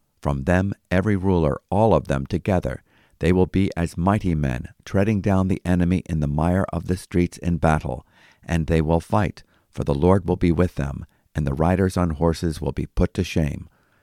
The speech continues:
Zechariah chapter ten, verses four and five. What a story of mercy! They do not deserve his favor, nor do we, but because of his covenant promise, he will have compassion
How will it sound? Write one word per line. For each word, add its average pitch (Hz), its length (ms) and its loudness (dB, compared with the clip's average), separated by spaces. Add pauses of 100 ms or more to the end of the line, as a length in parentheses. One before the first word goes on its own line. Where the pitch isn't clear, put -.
(140)
Zechariah 80 500 0
chapter - 320 -4
ten, 78 360 -4
verses 76 320 -6
four 78 340 -2
and 73 180 -8
five. 69 460 -6 (720)
What 85 160 0
a - 20 -2
story 101 400 2
of 95 140 2
mercy! 87 580 0 (320)
They 73 140 -4
do 98 160 2
not 110 160 0
deserve 92 400 2
his 85 220 0
favor, 110 500 0 (160)
nor 90 200 2
do 92 140 0
we, 78 380 0 (420)
but - 140 -4
because 104 360 0
of 104 80 -2
his 101 140 0
covenant 98 420 0
promise, 90 480 0 (320)
he - 140 -2
will 85 140 4
have 92 180 2
compassion 98 680 0